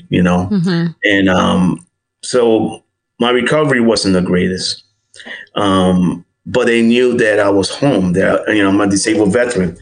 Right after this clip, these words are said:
Speaker 1: I'm home. So, um, again, being home to them meant that I was available for everything.
Speaker 2: Mm.
Speaker 1: And, you know, the long list became Frankie's list.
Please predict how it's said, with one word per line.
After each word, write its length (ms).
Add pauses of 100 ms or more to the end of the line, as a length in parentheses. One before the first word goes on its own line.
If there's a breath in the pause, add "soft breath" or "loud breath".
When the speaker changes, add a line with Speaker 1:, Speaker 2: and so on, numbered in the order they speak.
(360 loud breath)
Speaker 1:
I'm 140
home. 440
So, 440 (540 loud breath)
um, 400
again, 680 (200)
being 320
home 560 (300)
to 100
them 460
meant 320
that 320
I 100
was 480
available 480
for 200
everything. 580 (420)
Speaker 2:
Mm. 180
Speaker 1:
And, 580 (280)
you 180
know, 220 (100)
the 160
long 440
list 320
became 600 (400 loud breath)
Frankie's 640
list. 560